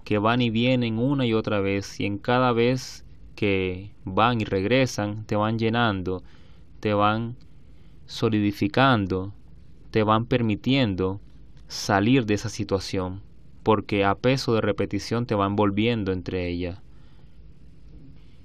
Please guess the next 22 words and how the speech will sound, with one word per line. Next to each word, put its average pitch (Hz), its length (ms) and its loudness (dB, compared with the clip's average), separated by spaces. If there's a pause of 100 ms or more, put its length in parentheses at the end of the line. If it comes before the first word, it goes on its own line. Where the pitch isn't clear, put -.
(220)
Y 120 100 0
tal 127 200 4
vez 139 160 4
la 143 80 6
ens-, 139 240 -2
la 110 80 2
enseñanza 110 560 0
más 123 180 0
importante 107 880 0 (380)
es 120 220 -2
que 135 300 -2 (100)
cuando 117 260 0
nosotros 113 760 0 (180)
ofrecemos 113 880 4
el 101 120 -2
dolor 98 320 2
a 101 80 0
Dios, 110 440 -2 (280)
tenemos 120 460 2
garantizada 101 760 -2
la 95 100 -4
alegría, 92 520 -2